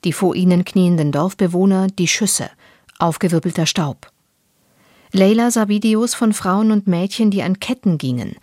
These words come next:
sah die Sklavenmärkte für die Kämpfer des I S. Berichte von geflohenen Frauen, die von Kämpfer zu Kämpfer weiterverkauft wurden. Dreißigjährige, siebzehnjährige, neunjährige, die so oft vergewaltigt wurden, dass sie an inneren Verletzungen starben.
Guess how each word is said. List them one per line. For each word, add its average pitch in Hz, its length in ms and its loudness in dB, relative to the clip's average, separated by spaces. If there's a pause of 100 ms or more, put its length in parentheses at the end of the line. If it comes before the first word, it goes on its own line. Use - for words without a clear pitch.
(260)
sah 151 240 0
die 175 140 -2
Sklavenmärkte 190 920 2
für 190 120 -2
die 170 100 0
Kämpfer 196 340 0
des 170 180 -2
I - 180 -4
S. - 400 -4 (720)
Berichte 175 520 0
von 175 300 0
geflohenen 180 560 0
Frauen, 151 480 -2
die 147 100 -2
von 160 180 -2
Kämpfer 185 440 2
zu 156 160 -4
Kämpfer 185 460 0
weiterverkauft 160 720 -4
wurden. 127 340 -8 (500)
Dreißigjährige, 190 920 0
siebzehnjährige, 180 1000 0 (320)
neunjährige, 175 840 0 (460)
die 170 100 0
so 214 240 0
oft - 300 -4
vergewaltigt 175 680 -2
wurden, 190 340 2
dass 170 180 -2
sie - 180 -4
an 160 140 -4
inneren 208 420 2
Verletzungen 165 640 -2
starben. - 480 -4